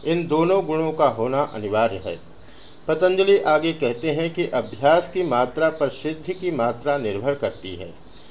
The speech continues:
मृदु मध्याधिमात्रत्वात् ततोपि विशेषः, अभ्यास हल्का हो तो सिद्धि की मात्रा भी हल्की होती है। यदि अभ्यास तगड़ा हो तो उसी मात्रा में साधक को सिद्धि प्राप्त होती है।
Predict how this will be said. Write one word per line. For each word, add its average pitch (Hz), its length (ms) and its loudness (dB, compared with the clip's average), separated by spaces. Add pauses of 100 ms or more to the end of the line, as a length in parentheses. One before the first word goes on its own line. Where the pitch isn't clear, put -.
(240)
मृदु 165 460 4
मध्याधिमात्रत्वात् 131 1700 2 (460)
ततोपि 185 500 4
विशेषः, 110 760 0 (480)
अभ्यास 147 600 2
हल्का 139 320 0
हो 165 320 0 (440)
तो 175 120 2
सिद्धि 170 460 0
की 202 180 0
मात्रा 127 480 2
भी 151 220 -2
हल्की 117 360 -4
होती 101 340 -4
है। 90 200 -8 (520)
यदि 165 220 4
अभ्यास 147 680 2
तगड़ा 151 300 4
हो 104 260 -4 (340)
तो 143 80 2
उसी 170 360 0
मात्रा 151 420 2
में 127 200 -2
साधक 117 480 -2
को 120 140 -4
सिद्धि 117 400 -8
प्राप्त 117 380 -4
होती 98 360 -8
है। 85 200 -12